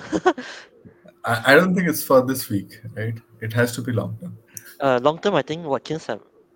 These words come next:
Speaker 1: great fixtures as well, just depending on whether he can keep up the form, because I think Watkins is a very, very streaky player. Like, you see last season, he managed to score, like, six or seven in, in a row, then he blanks, like, five in a row. So you just, you s-, you have to see that his form,
Speaker 2: <laughs>
Speaker 1: whether he can keep it up.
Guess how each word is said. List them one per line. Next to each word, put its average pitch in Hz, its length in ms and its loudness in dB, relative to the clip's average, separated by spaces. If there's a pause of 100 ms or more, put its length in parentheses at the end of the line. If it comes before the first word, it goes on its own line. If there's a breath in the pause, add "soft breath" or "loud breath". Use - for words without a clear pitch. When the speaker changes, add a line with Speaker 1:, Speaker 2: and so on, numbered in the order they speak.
Speaker 1:
great - 220 -6
fixtures - 500 -12
as - 200 -14
well, 160 440 -12
just 135 300 -10
depending 139 460 -2
on 110 120 -2
whether 117 200 -2
he 139 100 -10
can 107 200 -8
keep - 260 -12
up 131 100 -2
the 104 80 -14
form, 123 240 -6
because 147 380 -8
I 131 80 -2
think 175 340 -14
Watkins 160 380 -6
is 120 60 -6
a 110 40 -2
very, 110 200 -2
very 123 200 -2
streaky 127 380 -10
player. 110 340 -6
Like, 95 160 -10
you 107 140 -16
see - 160 -16
last 120 240 -8
season, 113 200 -12
he 110 120 -14
managed 107 260 -10
to 104 60 -16
score, 117 280 -6
like, 120 160 -4 (340 loud breath)
six - 220 -10
or 120 40 -10
seven 127 320 -2
in, 113 260 -14
in 113 160 -12
a 104 80 -8
row, 117 260 -8
then 123 200 -8
he 117 100 -12
blanks, 113 400 -6
like, 98 220 -8
five 117 300 -8
in 104 100 -12
a 98 60 -10
row. 113 280 -12 (380 soft breath)
So 135 240 -12
you 120 120 -12
just, 107 200 -16 (160)
you 113 60 -14
s-, - 120 -18 (140)
you 117 60 -8
have 120 100 -6
to - 80 -14
see 139 220 -10
that 117 220 -6
his 143 200 0
form, 120 240 -2
Speaker 2:
<laughs> - 0 -
Speaker 1:
whether 113 160 -2
he 120 80 -8
can 95 160 -10
keep - 240 -16
it 107 60 -12
up. 104 160 -12